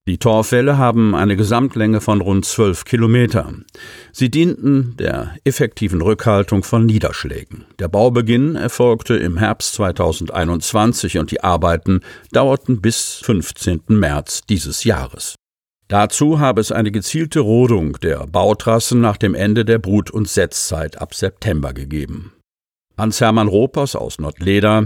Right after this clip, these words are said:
Landwirt, Fruchtgroßhändler und Heuproduzent im großen Stil, ist stinksauer. In Nachbarschaft der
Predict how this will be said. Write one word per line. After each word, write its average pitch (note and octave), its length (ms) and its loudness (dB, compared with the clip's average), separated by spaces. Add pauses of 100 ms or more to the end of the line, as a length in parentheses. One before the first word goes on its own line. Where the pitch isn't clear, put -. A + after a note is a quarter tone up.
Landwirt, A2 720 2
Fruchtgroßhändler A2+ 1200 0
und F#2+ 300 -2
Heuproduzent E2+ 880 -4
im C2 220 -12 (100)
großen F#2 400 -4
Stil, A#2 560 2 (140)
ist - 240 -6
stinksauer. - 800 -6 (420)
In D#3 180 2
Nachbarschaft - 720 -2
der F2+ 380 2